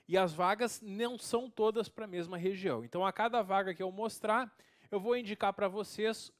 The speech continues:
para onde que é a vaga, certo? Primeiro, para administrador. Quem possui formação em administração pode concorrer para esta vaga, que na verdade são três vagas, né? A gente vai ter uma vaga na ampla concorrência,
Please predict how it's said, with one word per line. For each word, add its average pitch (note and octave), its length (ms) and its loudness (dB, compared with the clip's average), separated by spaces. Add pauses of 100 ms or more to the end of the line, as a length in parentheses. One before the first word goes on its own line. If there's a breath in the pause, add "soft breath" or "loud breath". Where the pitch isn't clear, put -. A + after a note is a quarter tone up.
(120)
para G#3 160 2
onde G#3+ 420 -2
que G3+ 160 -4
é E3+ 80 4
a F#3 140 6
vaga, C#3+ 440 0
certo? A3 540 4 (560 soft breath)
Primeiro, C#4 520 8 (1160 soft breath)
para A3 400 6 (120)
administrador. G3+ 1400 2 (340)
Quem F#3+ 140 -2
possui G3 380 -4
formação F#3 600 -4
em E3+ 140 -8
administração F#3 1040 -4
pode E3+ 320 -4
concorrer D#3+ 540 -2
para D3+ 180 -4
esta C#3+ 320 -4
vaga, E3 540 0 (640 soft breath)
que G3+ 100 -8
na G#3 80 2
verdade G3 480 4
são A3+ 260 -2
três A3 380 4
vagas, G3+ 480 4
né? F3+ 140 -2
A - 20 0
gente E3 240 -10
vai E3+ 140 0
ter F#3 100 -4
uma F#3+ 160 -2
vaga F3 300 2
na F3 80 -6
ampla E3+ 200 -8
concorrência, G3+ 800 -4